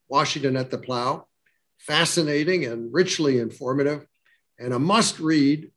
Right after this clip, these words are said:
for fans of early American history, and I, I couldn't agree with that more. Uh, Bruce will be in conversation this afternoon with Cynthia Kierner, a history professor at George Mason University who specializes in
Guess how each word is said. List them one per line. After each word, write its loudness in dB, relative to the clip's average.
for -8
fans 0
of -2
early 6
American 2
history, 0
and -8
I, -10
I -8
couldn't 0
agree 2
with 0
that -8
more. -4
Uh, -20
Bruce 6
will 4
be 4
in 2
conversation 4
this 2
afternoon 2
with -4
Cynthia 0
Kierner, 4
a -20
history 2
professor 2
at 0
George 0
Mason -2
University 0
who -2
specializes 2
in -4